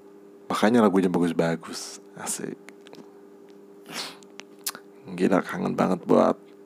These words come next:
siaran, buat nge-M C. Terus gue itu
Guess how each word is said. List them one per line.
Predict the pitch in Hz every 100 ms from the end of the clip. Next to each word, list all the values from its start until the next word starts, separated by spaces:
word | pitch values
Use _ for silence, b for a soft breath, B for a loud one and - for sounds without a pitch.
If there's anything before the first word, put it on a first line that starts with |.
| -
siaran, | - 185 175 185 180 180 185
buat | 180 -
nge-M | 185 180 185
C. | - 95 92 - - B B B B B B B -
Terus | - - - - - - - - B B B B B
gue | 104 110 117 107 110
itu | - - 160 165